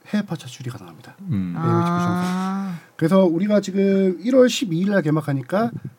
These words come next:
Speaker 1: 이 주 십사 일 전으로 치면 십이월 말에 합류가 가능한데 보통 그렇게 합류하진 않죠. 소속팀과 다 협의를 해서 합류 시기를 조율을 하는데 기-, 지금 클린스만 감독 같은 경우 계획은 십이월 중에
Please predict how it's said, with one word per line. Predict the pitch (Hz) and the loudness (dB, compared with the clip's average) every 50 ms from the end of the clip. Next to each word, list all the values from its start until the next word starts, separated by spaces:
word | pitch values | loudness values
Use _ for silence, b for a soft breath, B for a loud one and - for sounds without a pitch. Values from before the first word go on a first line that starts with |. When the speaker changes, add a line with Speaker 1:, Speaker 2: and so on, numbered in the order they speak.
| _ | _
Speaker 1:
이 | 165 151 151 | -6 -6 -4
주 | 156 170 170 156 | -2 0 0 0
십사 | 139 - - - - 208 196 | 0 -4 -6 -4 -2 0 2
일 | 185 175 | 2 0
전으로 | 156 135 131 131 127 | 0 0 -2 -4 -2
치면 | - 151 147 | -2 -2 -2
십이월 | 139 - - - 254 247 233 220 185 | -2 -4 -6 -4 0 0 0 0 0
말에 | 139 113 117 135 160 170 180 185 185 175 175 170 151 127 - | -2 -2 0 0 0 0 2 2 2 2 2 2 0 -2 -4
합류가 | - - 247 233 214 208 196 156 | 0 2 2 2 2 0 -2 -4
가능한데 | 123 123 123 120 120 113 113 147 165 113 - b b b b b b b b b b - | -4 -2 -2 -2 -4 -2 0 0 0 0 -2 b b b b b b b b b b -6
보통 | - 151 - 262 254 | -2 4 6 6 6
그렇게 | - 143 180 185 202 | 6 2 0 0 0
합류하진 | 180 202 233 226 202 196 202 147 | 2 2 2 2 2 0 -2 -4
않죠. | 113 - - 127 | -6 -6 -8 -8
소속팀과 | 123 - 240 233 226 - 220 196 175 165 | -4 -4 -4 -4 -4 -6 -4 -4 -2 -4
다 | - 117 107 | -4 -6 -8
협의를 | 127 156 196 185 170 | -8 -6 -4 -4 -4
해서 | 165 170 160 180 170 | -4 -4 -4 -4 -4
합류 | 151 185 214 214 196 | -2 -2 -2 -4 -4
시기를 | - 185 170 165 156 | -6 -6 -6 -6 -6
조율을 | 127 127 123 127 127 135 | -4 -4 -2 -2 -2 -2
하는데 | 151 147 135 131 131 175 180 135 120 B B B B B B B B B - | -2 -2 -2 0 0 0 0 -2 -4 B B B B B B B B B -18
기-, | - - - | -18 -14 -8
지금 | - - 190 220 220 220 220 220 220 214 | -4 -2 0 0 2 2 0 0 0 2
클린스만 | 220 262 285 285 285 262 269 254 | 6 8 8 8 8 6 6 6
감독 | 254 247 233 233 226 220 - | 6 4 4 2 0 0 -2
같은 | 220 208 196 - 202 190 | -6 -6 -4 -2 0 0
경우 | 190 190 190 196 180 | 2 2 0 0 0
계획은 | - 160 156 156 156 151 185 220 220 | 0 2 2 2 2 2 0 -2 -4
십이월 | - - 262 233 220 262 247 226 | -4 -4 -4 0 2 2 2 2
중에 | 202 156 151 156 165 185 226 247 240 | 2 0 0 2 2 2 2 0 -4